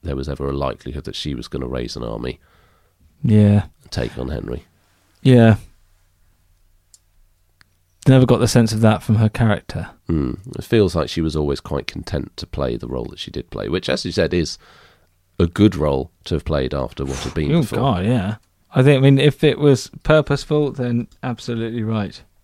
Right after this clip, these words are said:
Speaker 2: Amazing.
Speaker 1: Anne Drower points to the impact of her death as evidence of her significance. Uh, she says,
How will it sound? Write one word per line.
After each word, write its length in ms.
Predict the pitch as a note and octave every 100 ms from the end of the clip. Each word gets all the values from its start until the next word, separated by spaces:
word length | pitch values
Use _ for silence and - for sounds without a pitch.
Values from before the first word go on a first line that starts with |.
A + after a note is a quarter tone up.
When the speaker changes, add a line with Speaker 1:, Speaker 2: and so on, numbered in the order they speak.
| _ D#3
Speaker 2:
Amazing. 480 | G#2+ A2 F#2 F2 - _ _ _ - - _ _ -
Speaker 1:
Anne 220 | D#3+ D#3+
Drower 340 | C3+ B2 A2
points 300 | G2 G#2+ -
to 60 | F2+
the 120 | G2
impact 360 | A#2+ - B1+ -
of 100 | -
her 100 | C#2+
death 300 | D2 C#2 -
as 200 | C#2+ C2 -
evidence 360 | - C2 A#1+
of 140 | B1+ -
her 120 | C2
significance. 760 | - - - - A1+ G#1+ -
Uh, 180 | - D2
she 160 | - G#2
says, 280 | - D2+